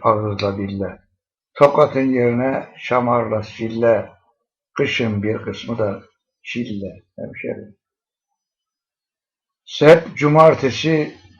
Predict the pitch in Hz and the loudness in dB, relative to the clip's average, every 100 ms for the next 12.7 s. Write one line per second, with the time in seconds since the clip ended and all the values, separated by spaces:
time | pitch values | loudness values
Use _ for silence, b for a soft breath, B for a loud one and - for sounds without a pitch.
0 | _ _ _ - - 139 160 131 - - | _ _ _ -14 2 4 4 -2 -4 4
1 | 135 120 135 123 127 147 123 104 - - | 4 6 2 4 6 6 2 -4 -12 -20
2 | _ _ _ _ _ _ _ - 131 147 | _ _ _ _ _ _ _ -4 4 4
3 | 135 143 139 180 196 - - - 120 151 | 4 2 6 8 8 6 -4 -6 4 4
4 | 190 - 190 175 139 101 - - 135 135 | 4 0 2 2 2 -2 -10 2 4 4
5 | - - 120 - - 131 120 117 113 127 | 2 -12 -8 -8 2 2 2 0 0 -2
6 | 117 - _ _ _ _ _ _ 143 143 | -8 -16 _ _ _ _ _ _ 4 4
7 | 110 180 196 170 - _ _ _ - 139 | 6 6 6 4 -8 _ _ _ 2 6
8 | 147 147 151 139 131 127 120 131 135 - | 8 6 6 2 2 2 0 -2 -4 -4
9 | 120 135 143 147 120 - _ _ _ _ | -2 0 0 -2 -4 -10 _ _ _ _
10 | - 117 104 117 113 107 113 107 104 104 | -14 -12 -8 -2 0 0 -2 -4 -4 -4
11 | 104 101 - _ _ - 139 117 135 131 | -6 -8 -20 _ _ -12 -10 0 2 2
12 | 113 101 104 101 98 98 - | 0 -2 -4 -8 -12 -12 -14